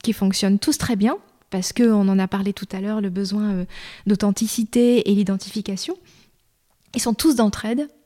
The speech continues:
de représentativité, de networking. Il n'y en avait pas un centré sur le chiffre d'affaires,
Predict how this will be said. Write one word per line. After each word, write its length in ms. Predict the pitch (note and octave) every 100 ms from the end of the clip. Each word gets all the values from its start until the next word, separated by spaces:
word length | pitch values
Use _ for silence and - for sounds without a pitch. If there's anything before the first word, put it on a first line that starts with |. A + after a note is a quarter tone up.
| _ _ G#3+
de 100 | A#3
représentativité, 960 | A#3+ - A3+ G#3+ G#3 - G3 G3 - - _ _ -
de 80 | A3+
networking. 640 | A3+ - G#3+ - G#3 F#3+ - -
Il 20 |
n'y 60 |
en 80 | G#3
avait 160 | G#3 G#3
pas 180 | A3 - -
un 180 | C4 F#4+ _ _ _ - - _ _ -
centré 480 | B3 A#3 - A3
sur 160 | G3+ G#3
le 80 | G3
chiffre 240 | - D4
d'affaires, 480 | B3 A3 G3 F3+